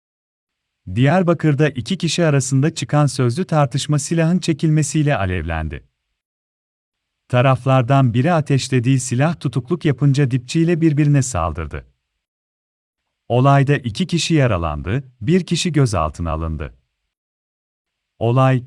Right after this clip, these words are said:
Diyarbakır'ın Yenişehir ilçesi Ali Emri birinci sokakta meydana geldi. Edinilen bilgilere göre,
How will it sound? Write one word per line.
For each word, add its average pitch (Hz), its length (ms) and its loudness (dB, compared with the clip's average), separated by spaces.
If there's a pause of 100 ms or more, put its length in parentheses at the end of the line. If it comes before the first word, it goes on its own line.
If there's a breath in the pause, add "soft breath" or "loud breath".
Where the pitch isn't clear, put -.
(120)
Diyarbakır'ın 147 720 2
Yenişehir 147 520 2
ilçesi 120 680 -4
Ali 120 240 0
Emri 156 340 0
birinci 156 320 2
sokakta 147 480 -2
meydana 85 380 -4
geldi. 78 540 -6 (1400)
Edinilen 135 540 2
bilgilere 143 480 2
göre, 80 400 -6